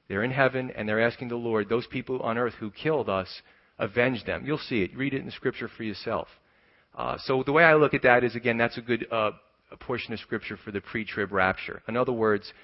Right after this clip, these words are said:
there's an age of grace, there's a time that it runs out, the clock stops ticking, and then the seven years, which we, uh, covered, the seventh week of, the seventieth week of Daniel comes into play, the church is removed,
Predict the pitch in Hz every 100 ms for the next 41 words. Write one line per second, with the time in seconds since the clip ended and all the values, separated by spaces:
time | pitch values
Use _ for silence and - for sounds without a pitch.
0 | _ _ 113 110 117 120 101 104 127 143
1 | 143 - - _ _ - 98 98 - 127
2 | 120 110 - 104 101 117 131 131 - _
3 | - - 120 113 - 113 104 - 135 123
4 | 127 120 - _ - 110 123 113 - 127
5 | 117 117 117 113 110 104 117 104 - 101
6 | 101 120 113 113 113 104 95 117 113 107
7 | 113 110 - 104 - 104 - 117 113 104
8 | 117 107 98 - 110 110 - 110 104 107
9 | 95 - 110 101 101 - - - - 107
10 | - 117 120 98 101 107 120 156 165